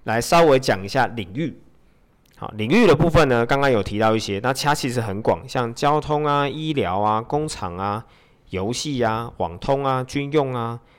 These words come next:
或是工业控制啊、数位看板啊、测试设备啊、自动设备啊、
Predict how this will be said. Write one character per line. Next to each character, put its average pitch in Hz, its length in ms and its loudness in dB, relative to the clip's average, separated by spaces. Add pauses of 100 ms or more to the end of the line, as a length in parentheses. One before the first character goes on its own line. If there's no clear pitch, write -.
(100)
或 131 140 -4
是 117 340 -2
工 131 220 0
业 135 140 2
控 127 240 -2
制 123 220 -6
啊、 107 200 -2
数 139 200 -6
位 131 120 0
看 127 240 -6
板 85 220 -4
啊、 90 220 -4
测 135 200 -6
试 131 200 -8
设 131 180 -2
备 120 240 0
啊、 107 220 -2 (420)
自 151 220 0
动 127 200 4
设 127 200 2
备 113 180 2
啊、 95 300 0